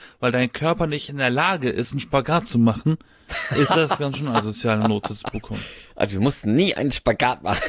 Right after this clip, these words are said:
Speaker 2: <laughs> im Sportunterricht. Aber, äh, ja.
Speaker 1: Ist jetzt auch nur ein Beispiel.
Speaker 2: Interessantes
Speaker 1: Und wenn
Speaker 2: Beispiel.
Speaker 1: es nur darum geht, Völkerball zu spielen und du hast halt so einen Tennisarm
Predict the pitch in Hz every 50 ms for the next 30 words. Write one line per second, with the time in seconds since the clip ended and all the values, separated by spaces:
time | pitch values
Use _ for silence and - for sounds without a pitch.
0 | - - - - - - 190 - - - - - - - - - - - - -
1 | - 185 165 - _ - - - - - - - - - - - - - - -
2 | - - - - - - - - _ _ - 95 101 98 90 87 80 - - 78
3 | 85 82 73 - 98 107 - - 101 - - - 180 180 - - 151 160 - -
4 | 170 - - 175 170 90 202 214 - - - - 120 117 110 104 - - 110 110
5 | 120 135 139 160 156 147 139 151 151 139 139 143 147 156 165 151 - 170 170 160
6 | 170 175 170 170 170 165 147 143 135 143 156 165 180 - - - _ _ _ _
7 | _ _ _ _ _ _ - - _ _ - - - _ _ - 139 - - 185
8 | 190 214 - 196 175 156 131 135 135 135 - - 135 - - 151 160 143 135 156
9 | 147 151 147 143 160 151 139 - 170 160 - 151 147 143 - - 208 202 180 165
10 | - 123 127 123 135 151